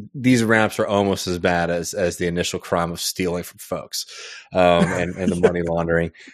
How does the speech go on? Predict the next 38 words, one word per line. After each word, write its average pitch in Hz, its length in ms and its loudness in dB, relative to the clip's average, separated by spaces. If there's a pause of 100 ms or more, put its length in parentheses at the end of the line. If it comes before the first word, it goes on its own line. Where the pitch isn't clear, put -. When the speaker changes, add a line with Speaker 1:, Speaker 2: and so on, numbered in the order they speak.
(120)
Speaker 1:
Uh, 85 160 0
we're 92 120 4
gonna 98 120 0
be 92 80 4
go-, 95 220 2
taking 92 180 2
a 92 40 0
little 87 120 2
bit 87 140 4
of 85 80 0
a 85 60 0
deep 90 240 -2
dive 85 320 2
into 92 280 -4
that. 82 400 0
Um, 85 280 2
I 92 80 0
put 139 260 4
the 110 100 6
link 120 300 4
up 110 220 4
for 104 80 -8
people 104 240 0
on 95 120 2
YouTube, 90 600 2 (120)
um, 85 300 2
or 85 140 4
at 87 100 -2
least, - 380 -2
um, 82 420 0 (800)
I, 104 80 0
I 101 120 0
made 95 160 2
a - 40 -6
comment 95 400 0
in 87 80 -2
the 85 140 -4
chat 92 480 0